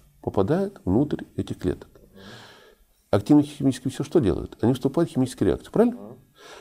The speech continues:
Speaker 1: И они вступают в химическую реакцию внутрь клетки, создают химическую связь в клетке, которая не должна быть,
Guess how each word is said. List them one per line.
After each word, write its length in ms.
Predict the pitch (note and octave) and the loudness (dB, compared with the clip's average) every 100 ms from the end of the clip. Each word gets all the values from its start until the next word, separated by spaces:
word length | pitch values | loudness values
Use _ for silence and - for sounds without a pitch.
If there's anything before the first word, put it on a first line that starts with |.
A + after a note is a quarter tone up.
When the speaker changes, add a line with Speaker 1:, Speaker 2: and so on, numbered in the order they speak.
| - _ _ | -20 _ _
Speaker 1:
И 60 | - | 4
они 360 | B2+ E3 E3 - | 6 6 4 -4
вступают 420 | - D3 - A#2 | -2 0 2 2
в 40 | |
химическую 300 | A2+ G#2+ - | 0 -2 -2
реакцию 100 | G#2+ | 0
внутрь 180 | G2 G2+ | 0 -2
клетки, 400 | G#2+ F3 F#3 - - - _ - - - | 0 0 0 -8 -14 -20 _ -20 -20 -4
создают 360 | A#2+ A#2 A#2+ | 2 4 4
химическую 440 | - B2 A#2+ - - | 2 0 0 -2 0
связь 200 | G#2+ - | 0 2
в 60 | |
клетке, 240 | - E2 - | 0 0 0
которая 440 | E2+ F2+ D2+ D2 - _ - | -2 0 0 -4 -10 _ -2
не 140 | F#2 | 2
должна 260 | G2+ G2+ G#3 | 2 4 0
быть, 300 | - - | 0 -6